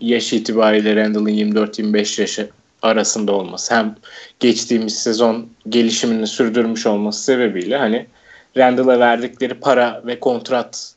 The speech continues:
ikisi de üç yıl altmış milyon olması lazım ki üçüncü yılı da sanırım tam olarak garanti değil o paranın. Ee, mantıklı bir hamleydi. Hem çıkış opsiyonları var üçüncü yıllarında, hem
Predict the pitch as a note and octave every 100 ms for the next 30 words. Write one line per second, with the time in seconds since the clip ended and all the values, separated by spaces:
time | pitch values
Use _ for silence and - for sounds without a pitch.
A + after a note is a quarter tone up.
0 | - - - - A2 A#2 - C3+ B2 -
1 | - - A2+ G2+ F#2 G2+ G2 F#2+ F#2 -
2 | G2+ G2+ C3 - C3 A2+ A2+ - B2 A#2
3 | B2 A#2 A#2 A2+ A#2+ A#2 A2+ A#2 _ _
4 | _ _ _ - C3 A#2+ A#2 A2+ A2+ -
5 | A#2 A#2 A2+ A#2 A#2 A2 F#2+ G2+ F#2+ B2+
6 | F#3+ _ _ _ _ _ A#2+ A#2 A#2 B2
7 | C3 C3 D3 - D3+ C3+ G#2+ - - -
8 | - G2+ F#2+ F#2 G#2+ B2+ C3+ B2+ A2+ -
9 | - - A#2+ - B2+ A2+ A#2 A2 F2+ F2+
10 | - F#2 F#2 F2+ F2 F2+ F2+ F2+ G#2+ A2
11 | G#2+